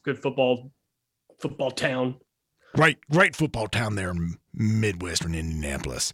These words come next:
Speaker 1: He crushed it. He, oh, actually, I didn't think of this. He crushed it at the Combine. Where's the Combine, Massey? Lucas Oil Field.
Speaker 2: Oh, look at there. He pr-, he probably,
Speaker 1: Look,
Speaker 2: Jim
Speaker 1: just
Speaker 2: Irsay
Speaker 1: realized
Speaker 2: was
Speaker 1: that.
Speaker 2: probably like,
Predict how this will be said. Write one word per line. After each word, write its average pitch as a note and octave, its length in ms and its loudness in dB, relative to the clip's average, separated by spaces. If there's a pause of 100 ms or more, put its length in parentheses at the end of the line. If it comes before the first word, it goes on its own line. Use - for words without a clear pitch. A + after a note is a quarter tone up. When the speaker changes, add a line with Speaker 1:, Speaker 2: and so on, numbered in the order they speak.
Speaker 1:
He E3+ 120 4
crushed F3 400 2
it. F3 160 4
He, F3 240 0
oh, A#3 200 8
actually, F3+ 360 4
I E3 80 4
didn't F3+ 160 2
think G#3 120 2
of E3 80 0
this. F3+ 260 -2
He E3+ 100 -6
crushed F3+ 440 -2
it D3+ 80 0
at C#3 100 -2
the B2+ 60 -4
Combine. C#3 680 -2 (100)
Where's D3+ 280 2
the D3+ 80 -4
Combine, D3+ 420 0
Massey? B2 540 -4
Lucas C#3+ 340 2
Oil D3 240 4
Field. D3 480 2 (640)
Speaker 2:
Oh, F3+ 220 6
look F#3 140 2
at F#3+ 100 2
there. F#3 300 4
He C3+ 100 -2
pr-, E3 140 -10
he D3 140 0
probably, F#3+ 500 4
Speaker 1:
Look, - 80 -14 (460)
Speaker 2:
Jim E3 200 4
Speaker 1:
just E3+ 100 6
Speaker 2:
Irsay G3+ 200 6
Speaker 1:
realized - 180 8
Speaker 2:
was B2 100 6
Speaker 1:
that. B2 40 -2
Speaker 2:
probably E3 260 4
like, D3 240 0